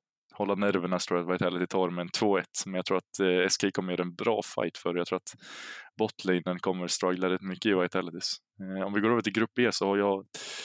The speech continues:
då måste jag ändå double down och säga att Astralis vinner två ett mot B D S, eh, i den här. Eh, eh,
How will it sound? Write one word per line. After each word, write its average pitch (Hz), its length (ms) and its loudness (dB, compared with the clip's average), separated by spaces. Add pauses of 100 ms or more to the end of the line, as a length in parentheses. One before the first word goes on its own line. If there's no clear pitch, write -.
(540)
då 117 60 0
måste 110 260 4
jag 113 40 8
ändå 101 180 0
double 101 400 2
down 101 200 2
och 92 80 -6
säga 98 180 2
att 101 100 -2
Astralis 98 340 2
vinner 104 200 0
två 101 220 2
ett - 400 -2
mot 95 300 -10
B 90 120 0
D 95 80 4
S, - 340 2 (140)
eh, 85 720 -8 (680)
i 107 80 -2
den 90 120 -2
här. 85 140 0
Eh, 85 580 -8 (1200)
eh, - 320 -10